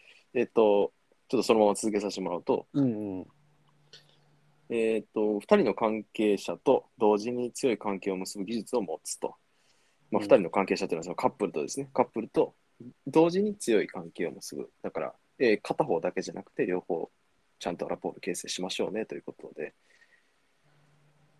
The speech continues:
Speaker 1: なので、
Speaker 2: うん。
Speaker 1: まあ、それは、えー、例えば、単体で来てる場合っていうのは、えー、欠席してるパートに当てつけた話をしてはならない。まあまあ、そうですよねっていうのとか、
Speaker 2: うん。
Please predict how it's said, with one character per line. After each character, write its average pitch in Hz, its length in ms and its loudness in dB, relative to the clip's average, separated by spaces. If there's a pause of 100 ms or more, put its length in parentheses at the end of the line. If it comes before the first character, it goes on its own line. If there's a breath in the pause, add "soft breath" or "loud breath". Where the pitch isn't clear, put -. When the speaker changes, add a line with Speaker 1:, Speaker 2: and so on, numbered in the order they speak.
(220)
Speaker 1:
な 143 100 0
の 107 80 2
で、 95 140 4
Speaker 2:
う 98 80 -6
ん。 95 80 -18 (440)
Speaker 1:
ま 160 100 2
あ、 - 20 2
そ 180 120 0
れ 175 80 8
は、 160 260 8
え 104 180 -2
ー、 110 120 -4
例 131 80 6
え 104 40 4
ば、 - 160 -6 (680)
単 165 220 6
体 160 180 2
で 151 100 0
来 - 80 -12
て 151 100 2
る 117 80 0
場 95 120 -6
合 87 100 -2
っ 92 40 -2
て - 160 -10
い 101 40 -2
う - 20 -6
の 135 100 -4
は、 147 180 -4 (680)
え 101 80 -2
ー、 90 60 -4
欠 123 120 -4
席 - 260 -4
し - 60 -8
て 113 80 0
る 113 80 -6
パ 104 120 4
ー 92 40 2
ト 87 120 -8
に 82 80 -12
当 98 120 -6
て 104 100 -8
つ - 80 -12
け 82 120 -6
た - 80 -10
話 - 320 -8
を - 40 -8
し - 80 -10
て 107 100 4
は 82 100 2
な 87 100 -8
ら 82 100 -6
な 78 80 -12
い。 - 40 -20 (100)
ま 104 100 4
あ - 20 -2
ま 107 160 -2
あ、 - 40 -2
そ 95 220 2
う - 40 -6
で - 100 -8
す - 120 -8
よ 80 80 -6
ね 82 80 -4
っ 87 40 -8
て - 120 -10
い - 40 -8
う - 40 -12
の - 60 -16
と - 140 -10
か、 110 120 0
Speaker 2:
う 107 120 -4
ん。 - 380 -18